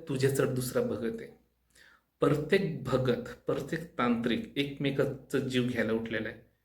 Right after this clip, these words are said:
प्रत्येक भगत, प-, प्रत्येक तांत्रिक.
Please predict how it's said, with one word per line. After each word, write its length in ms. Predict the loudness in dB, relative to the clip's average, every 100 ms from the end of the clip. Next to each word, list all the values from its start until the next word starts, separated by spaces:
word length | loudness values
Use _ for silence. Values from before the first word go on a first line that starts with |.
| _ _ _ _ _ _
प्रत्येक 540 | 2 2 4 2 2 0
भगत, 460 | 4 8 8 6 6
प-, 300 | 6 4 -2 -14 _ _ _
प्रत्येक 500 | 8 10 8 4 4
तांत्रिक. 480 | 4 4 4 2 -2